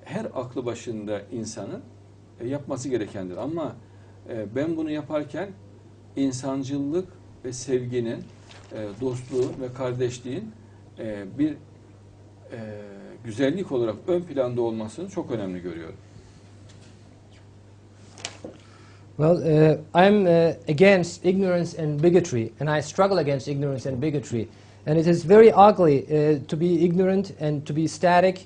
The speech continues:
Speaker 2: and, uh, to try to preserve the, the, the stat-, the statue, statue. And so, uh, art and this, uh, ignorance and bigotry eradicates arts and, for, for example, arts and science.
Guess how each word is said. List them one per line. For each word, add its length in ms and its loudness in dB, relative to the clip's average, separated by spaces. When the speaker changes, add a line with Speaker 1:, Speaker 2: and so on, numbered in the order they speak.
Speaker 2:
and, 220 -2
uh, 140 0
to 180 -8
try 340 -2
to 100 -6
preserve 520 -2
the, 840 0
the, 120 -2
the 200 -2
stat-, 480 2
the 80 -2
statue, 540 4
statue. 520 2
And 260 0
so, 300 6
uh, 260 4
art 300 8
and 300 0
this, 340 -4
uh, 40 2
ignorance 580 2
and 120 -2
bigotry 560 2
eradicates 760 4
arts 420 4
and, 300 -4
for, 160 0
for 160 -2
example, 360 -4
arts 260 4
and 180 -2
science. 540 2